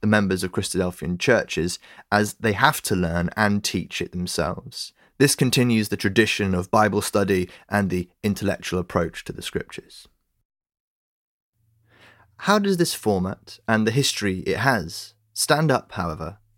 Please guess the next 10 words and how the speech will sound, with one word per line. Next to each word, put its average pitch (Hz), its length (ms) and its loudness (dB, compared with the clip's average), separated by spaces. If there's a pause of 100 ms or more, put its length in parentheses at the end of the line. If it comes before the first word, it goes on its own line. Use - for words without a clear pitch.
alongside 104 520 2
the 98 160 -2
issues 95 580 -2 (460)
and 90 320 0
technological 113 600 0
advances 87 680 -4 (300)
the 90 100 -8
twenty-first 92 560 -4
century 87 460 -2
brings? - 560 -18